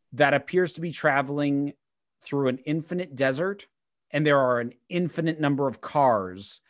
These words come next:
and each car holds, like,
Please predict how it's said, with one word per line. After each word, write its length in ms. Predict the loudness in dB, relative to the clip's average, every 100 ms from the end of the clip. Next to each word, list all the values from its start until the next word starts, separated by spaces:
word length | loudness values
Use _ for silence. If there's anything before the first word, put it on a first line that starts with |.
| _ _ _ _ _ _ -2
and 160 | -2
each 320 | -2 -4 -8 -10
car 680 | -2 0 2 2 0 -4 -10 _
holds, 720 | _ 2 2 2 0 -6 -10 -14 -6
like, 340 | -2 -2 -4